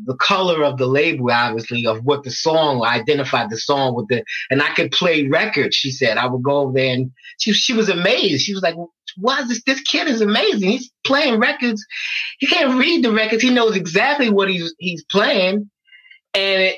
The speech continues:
and, and, and she used to tell me, like, my dad used to take me, uh, to get my hair cut, and he used to con all the, all the, the,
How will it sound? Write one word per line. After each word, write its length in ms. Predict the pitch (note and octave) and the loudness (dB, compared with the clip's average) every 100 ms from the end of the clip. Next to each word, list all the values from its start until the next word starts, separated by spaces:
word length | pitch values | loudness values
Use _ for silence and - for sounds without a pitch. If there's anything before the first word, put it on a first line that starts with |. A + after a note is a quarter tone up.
| - | 0
and, 400 | E3 E3+ E3+ E3+ - | 0 2 0 -2 0
and, 280 | E3 E3+ | 0 0
and 180 | E3 E3+ | 0 0
she 120 | - | 0
used 120 | G#3 F#3 | 0 -2
to 60 | |
tell 200 | - G#3 | 0 0
me, 80 | F#3+ | 2
like, 220 | F3+ D#3+ | 0 0
my 160 | D#3+ D3 | -2 0
dad 380 | C3+ F#3+ G3 F3 | 0 2 2 0
used 140 | - | -4
to 80 | D3 | -2
take 260 | E3+ D#3+ | -2 -2
me, 340 | D3 D3 C#3 C3+ | 0 0 2 2
uh, 240 | B2 A#2 G#2+ | 2 0 -2
to 60 | C3 | -2
get 160 | D3 | 0
my 100 | C#3 | 2
hair 260 | C3 F#3 F3+ | 0 0 -2
cut, 300 | - C#3 - - | 0 -2 -2 -4
and 140 | B2+ | -2
he 80 | D#3 | 0
used 200 | F3+ - | -2 -2
to 220 | C#3 B2+ - _ _ _ _ _ _ _ _ - | -2 -2 -8 _ _ _ _ _ _ _ _ -2
con 480 | C4 E4 B3+ F3+ D#3 | 0 2 0 0 0
all 360 | F3+ G3+ G#3+ F#3+ | 0 2 2 2
the, 280 | F3 D3+ - | 2 0 0
all 240 | E3+ F#3+ F#3 | 0 0 -2
the, 180 | D3+ C#3 _ C#3+ | -6 -10 _ -4
the, 260 | D#3 D3 | 0 0